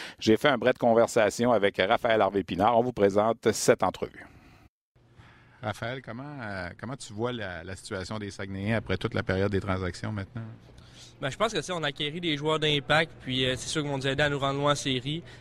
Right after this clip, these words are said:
Speaker 2: Euh, c'est sûr que pour le moment, c'est, euh, c'est une adaptation pour tout le monde. Il faut intégrer tous ces joueurs-là à l'équipe. Je suis pas inquiet que ça va se faire,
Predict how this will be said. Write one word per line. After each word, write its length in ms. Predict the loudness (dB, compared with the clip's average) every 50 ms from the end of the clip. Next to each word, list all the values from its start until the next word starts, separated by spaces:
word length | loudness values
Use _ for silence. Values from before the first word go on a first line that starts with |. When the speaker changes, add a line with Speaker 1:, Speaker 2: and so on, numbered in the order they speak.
| -18 -12 -6
Speaker 2:
Euh, 120 | -2 -2 0
c'est 40 |
sûr 220 | 0 0 0 0 4
que 160 | 4 4 4
pour 140 | 4 4 4
le 60 | 6
moment, 300 | 6 6 6 4 2 2
c'est, 240 | 2 0 0 0 2
euh, 220 | 2 2 0 0 -2
c'est 200 | -4 -6 -4 -2
une 60 | 0
adaptation 500 | 0 0 0 0 2 2 2 2 2 -2
pour 160 | -4 -4 -4
tout 100 | 0 0
le 80 | 0 2
monde. 340 | 2 0 0 0 0 -2 -4 -6
Il 80 | -8
faut 160 | -4 -2 0
intégrer 340 | 0 0 0 0 0 0 -2
tous 80 | -4 -6
ces 140 | -6 -6 -4
joueurs-là 260 | -2 0 2 2 2
à 60 | 4
l'équipe. 380 | 2 0 0 -2 -2 -4 -4 -4 -8 -18 -20 -20 -20 -20 -14 -12
Je 80 | -10 -8
suis 80 | -4
pas 100 | 0 2
inquiet 200 | 2 2 2 0
que 40 | 0
ça 100 | 2 2
va 120 | 0 0
se 80 | 0 0
faire, 180 | 0 2 2